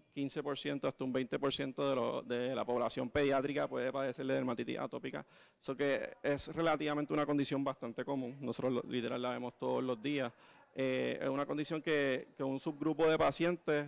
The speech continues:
la padecen en la edad pediátrica y luego en la adultez, eh,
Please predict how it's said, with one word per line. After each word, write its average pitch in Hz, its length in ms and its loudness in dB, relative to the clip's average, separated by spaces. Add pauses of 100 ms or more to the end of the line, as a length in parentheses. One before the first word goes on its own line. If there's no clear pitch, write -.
(140)
la 131 200 -2
padecen 123 420 -2
en 147 100 -4
la 135 80 -2
edad 131 140 0
pediátrica 143 440 -2
y 135 40 0
luego 127 220 -2
en 131 80 -4
la 139 60 -2
adultez, 135 480 -4 (480)
eh, 127 420 0